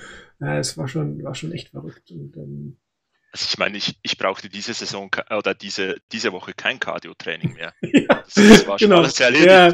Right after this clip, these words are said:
Speaker 2: Also
Speaker 1: Ich habe auch zweimal Krafttraining gemacht, morgen nochmal ein bisschen was für die Arme, aber Kondition, Cardio, total
Speaker 2: Genau.
Speaker 1: unnötig. Ja, das <laughs> ist, das ist geschädigt.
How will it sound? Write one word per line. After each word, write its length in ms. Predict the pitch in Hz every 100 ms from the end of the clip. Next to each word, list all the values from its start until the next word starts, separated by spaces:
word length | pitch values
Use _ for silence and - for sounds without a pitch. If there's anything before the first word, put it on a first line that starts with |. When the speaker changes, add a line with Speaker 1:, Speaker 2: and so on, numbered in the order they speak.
| 175 - - -
Speaker 2:
Also 180 | 156 175 180 -
Speaker 1:
Ich 80 | -
habe 100 | 202
auch 120 | 208
zweimal 320 | - 214 208
Krafttraining 580 | 202 220 214 - 202 202
gemacht, 320 | 190 208 202
morgen 260 | 180 196 196
nochmal 240 | 185 196
ein 40 | 175
bisschen 280 | 190 170 175
was 140 | 175
für 100 | 175
die 100 | 175
Arme, 380 | 175 190 185 190
aber 440 | 170 165 156 139 - -
Kondition, 560 | - 175 175 180 185 185
Cardio, 420 | 170 175 175 170
total 420 | 165 170 - 160
Speaker 2:
Genau. 200 | 170 170
Speaker 1:
unnötig. 360 | 165 151 165 -
Ja, 120 | 160
das 220 | 170 -
<laughs> 20 |
ist, 440 | - 294 - - -
das 280 | 294 - 262
ist 200 | - -
geschädigt. 460 | - 208 214 -